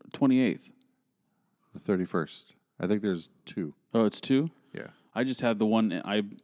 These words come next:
Speaker 1: so if there's two, then that'll be, that's cool. We can go to both, or I can go to both of them.
Speaker 2: Well, I mean, I would imagine we just go to one. It's gonna be too hot in April. It's too
Speaker 1: It's
Speaker 2: hot
Speaker 1: too hot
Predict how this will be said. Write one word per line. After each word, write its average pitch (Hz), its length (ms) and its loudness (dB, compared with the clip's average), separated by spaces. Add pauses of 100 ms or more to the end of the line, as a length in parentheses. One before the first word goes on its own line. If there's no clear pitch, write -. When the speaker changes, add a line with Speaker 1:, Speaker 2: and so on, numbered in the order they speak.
(160)
Speaker 1:
so 120 300 4
if 107 140 -4
there's 113 240 2
two, 165 280 4
then 98 260 2
that'll 95 200 0
be, 95 280 0 (220)
that's 95 280 -6
cool. 123 280 0
We 90 140 -2
can 92 100 -6
go 92 140 0
to 92 80 0
both, 95 340 -2
or 87 280 -4
I 92 140 -4
can 95 180 -4
go 92 120 0
to 90 80 0
both 87 280 -4
of 85 100 -8
them. 87 200 -4 (920)
Speaker 2:
Well, 135 100 4
I 131 40 4
mean, 117 340 4 (280)
I 113 100 0
would 101 460 -2
imagine 92 600 0 (680)
we - 80 -10
just - 200 -14
go 87 80 -2
to 80 60 -2
one. 82 340 -2 (880)
It's - 100 -10
gonna 202 100 2
be 214 60 0
too 202 160 -2
hot 170 300 -4 (320)
in 110 200 -2
April. 92 300 -6 (1600)
It's - 140 -18
too 180 60 -4
Speaker 1:
It's 165 80 0
Speaker 2:
hot 147 60 2
Speaker 1:
too 175 100 8
hot 151 100 6